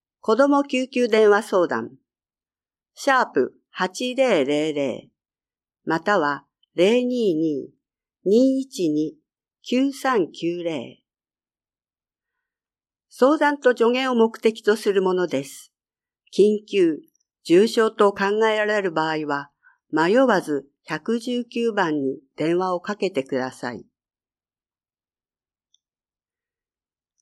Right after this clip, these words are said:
教えてドクター、みんなの健康相談室、ナンバー七。クエスチョン。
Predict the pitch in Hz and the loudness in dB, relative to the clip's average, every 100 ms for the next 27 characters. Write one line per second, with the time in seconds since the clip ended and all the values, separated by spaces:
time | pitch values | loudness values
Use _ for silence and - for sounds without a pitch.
0 | _ _ - 185 - 285 320 285 277 269 | _ _ -2 -2 0 -2 2 2 2 0
1 | - - 160 143 151 _ _ _ _ 185 | -2 -4 -4 -6 -16 _ _ _ _ -2
2 | 226 269 285 262 185 190 196 233 240 226 | 2 4 4 2 0 2 2 2 2 2
3 | 226 220 208 208 190 170 - - 120 _ | 2 0 2 2 -2 -2 -10 -10 -12 _
4 | _ _ _ _ _ - 208 226 226 160 | _ _ _ _ _ -4 0 2 2 -2
5 | 139 143 160 139 104 _ _ _ _ _ | -4 -4 -4 -6 -8 _ _ _ _ _
6 | _ _ _ _ _ _ _ _ _ _ | _ _ _ _ _ _ _ _ _ _
7 | _ _ - 233 240 - 170 127 | _ _ 0 0 0 -4 -6 -8